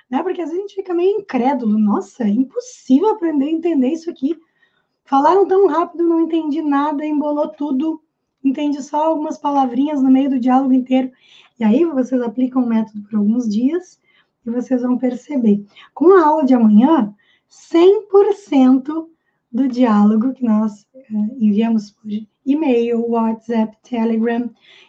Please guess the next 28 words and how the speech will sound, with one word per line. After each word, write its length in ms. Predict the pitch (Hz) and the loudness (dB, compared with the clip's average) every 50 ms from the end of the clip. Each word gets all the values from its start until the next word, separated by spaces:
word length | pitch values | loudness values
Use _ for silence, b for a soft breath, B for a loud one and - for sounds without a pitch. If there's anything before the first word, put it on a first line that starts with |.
| b _ | b _
e 80 | 226 208 | -8 0
também 280 | 233 254 247 240 262 | 2 2 4 4 4
tá 180 | 254 247 277 302 | 4 4 2 0
disponível, 680 | 294 - - _ 294 277 254 262 285 269 247 254 233 | 0 -4 -6 _ 4 6 6 6 6 4 2 2 2
né, 180 | 226 220 226 240 | 2 2 2 0
o 80 | 240 | -2
exercício 480 | 233 214 226 226 208 - - - - 247 | -2 -2 -2 -4 -6 -8 -14 -12 -6 -4
de 80 | 214 220 | -4 -4
escuta 340 | - - - 269 254 - | -6 -10 -12 -12 -6 -4
na 140 | 254 226 208 | -2 -2 -2
página 480 | 202 - - 247 277 311 277 269 262 220 | -2 -2 -2 0 0 0 0 0 -2 0
do 160 | 202 208 202 | 2 2 2
workshop, 640 | 220 269 330 370 370 - - - 240 202 202 - _ b b b b b b b b b b b _ | 2 2 2 0 -2 -4 -8 -4 -4 -4 -4 -6 _ b b b b b b b b b b b _
vocês 500 | 254 254 247 - - 269 254 262 269 247 | -2 -2 -2 -2 0 0 2 2 2 0
vão 260 | 262 277 277 285 302 | 0 0 0 -2 -4
constatar 760 | 285 - 294 285 294 - - - 330 320 - 294 277 302 370 370 - _ _ _ _ _ _ _ _ _ _ _ _ _ _ _ _ | -4 -4 -4 -4 -4 -4 -6 -6 -6 -4 -2 -2 0 0 -2 -4 -6 _ _ _ _ _ _ _ _ _ _ _ _ _ _ _ _
que 280 | - 294 294 302 330 - - - - | -4 -2 0 0 0 -2 -4 -8 -2
é 180 | 269 269 285 | 0 0 0
possível 800 | 285 294 339 339 330 - - - 285 277 285 269 320 359 415 427 415 b b b b b b b b _ _ _ _ _ _ - - | 0 0 -2 -4 -4 -6 -2 2 2 4 4 4 4 2 2 2 -2 b b b b b b b b _ _ _ _ _ _ 0 4
entender 460 | 330 381 381 480 494 508 440 392 381 | 4 6 6 6 4 4 4 4 4
aquilo 340 | 370 330 - - 311 320 349 | 4 2 -2 -4 -4 -4 -4
que 100 | - - | -2 -2
era 160 | 311 311 320 | -4 -4 -4
só 240 | 311 - - 285 262 | -6 -4 -4 -2 0
barulho, 480 | 247 302 320 285 285 285 294 320 381 392 b b b b b b b b b _ | 0 0 0 0 -2 0 0 0 0 -2 b b b b b b b b b _
vira 600 | 220 220 233 285 294 294 294 294 311 330 339 330 _ _ _ _ | -4 -2 0 0 0 0 -2 -2 -4 -4 -6 -8 _ _ _ _
uma 200 | 269 269 269 262 | 0 0 2 2
mensagem. 760 | 262 277 294 302 - - - 240 220 208 196 202 220 208 202 | 0 0 0 -6 -10 -10 -8 -4 -4 -2 -2 -4 -4 -6 -8